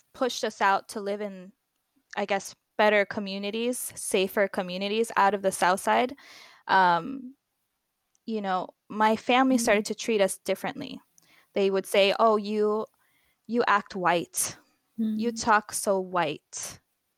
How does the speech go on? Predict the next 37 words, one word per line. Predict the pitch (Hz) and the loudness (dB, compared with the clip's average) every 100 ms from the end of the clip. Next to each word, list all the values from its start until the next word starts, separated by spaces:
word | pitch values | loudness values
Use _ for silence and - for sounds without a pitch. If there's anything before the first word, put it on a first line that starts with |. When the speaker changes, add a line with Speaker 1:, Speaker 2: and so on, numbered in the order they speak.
| _ | _
Speaker 1:
You | 196 | -10
know, | 185 175 - | -4 -2 2
oh, | 208 | 2
you | 214 | 2
think | - 233 | 0 0
you're | 220 | 4
a | 196 | 4
white | 180 180 175 | 4 2 2
girl, | 175 165 | 0 0
don't | 160 170 190 - | 0 -6 -6 -8
you?" | 143 208 _ _ _ _ _ _ _ _ - | -8 -10 _ _ _ _ _ _ _ _ -8
And | 196 190 | -4 -2
I'm | 180 180 | -2 -4
like, | 170 170 - _ _ | -6 -8 -12 _ _
"I | 196 208 | 0 0
am | 185 | -2
clearly | - 214 202 196 | 0 4 6 4
not | 180 175 - | 2 0 0
that." | 175 175 - - | -2 -2 -2 -8
<laughs> | 254 - 294 285 240 - _ - - - - - | -2 2 6 6 4 0 _ -20 -16 -14 -12 -2
Um, | 208 208 196 185 208 247 262 _ _ - - | 2 6 6 4 0 -12 -14 _ _ -20 -6
and | - 240 | -2 0
so | 240 240 220 208 - - _ _ _ - | 2 4 6 4 0 -8 _ _ _ -2
it | - | 2
was | 330 381 285 | 4 4 6
very | 302 349 | 6 6
much | 302 269 277 | 4 4 4
like, | 247 202 - _ | 2 2 0 _
there | 254 302 | 2 2
was | 339 | 2
a | |
big | 277 294 - | 0 -2 -2
pride | - 202 196 | 2 4 4
around | 196 190 190 | 2 0 -2
being | 190 185 | -6 -6
Puerto | - 175 | -2 0
Rican. | 165 - 98 - | -2 -4 -12 -12